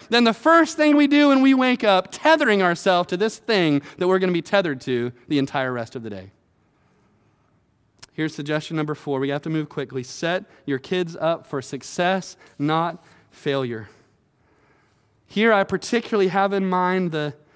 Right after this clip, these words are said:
the tech that we get for our kids and how old they are when we give it to them. There's a lot of application here for video games and what kind of games we buy and all that, all those things. And I'm particularly thinking about phones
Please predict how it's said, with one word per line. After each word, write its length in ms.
the 100
tech 480
that 180
we 100
get 220
for 160
our 80
kids 380
and 100
how 300
old 260
they 140
are 240
when 180
we 220
give 180
it 120
to 120
them. 260
There's 160
a 40
lot 160
of 80
application 640
here 180
for 140
video 340
games 440
and 60
what 120
kind 160
of 80
games 260
we 60
buy 220
and 60
all 140
that, 240
all 200
those 240
things. 220
And 80
I'm 60
particularly 580
thinking 300
about 260
phones 640